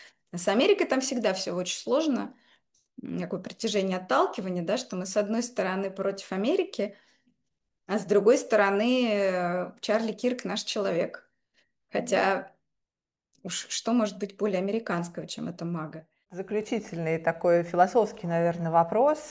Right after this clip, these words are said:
Speaker 2: Э, всё-таки, когда мы говорим про Европейскую конвенцию прав человека,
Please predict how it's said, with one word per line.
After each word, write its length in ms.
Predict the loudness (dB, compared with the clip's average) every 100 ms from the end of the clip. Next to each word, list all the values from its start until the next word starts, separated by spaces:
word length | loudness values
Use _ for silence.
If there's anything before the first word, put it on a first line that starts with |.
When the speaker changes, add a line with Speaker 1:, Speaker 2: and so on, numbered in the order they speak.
| -12 2
Speaker 2:
Э, 300 | 10 10 10
всё-таки, 380 | 8 2 2 0
когда 280 | 0 2 0
мы 120 | 0
говорим 480 | 0 4 4 2 -2
про 260 | -2 -2
Европейскую 1300 | -2 -2 -2 0 -2 -4 -10 -4 0 2 4 4 4 2
конвенцию 560 | -2 -4 -2 -4 -6 -12
прав 180 | -14 -12
человека, 720 | -8 -4 0 0 0 -2 -6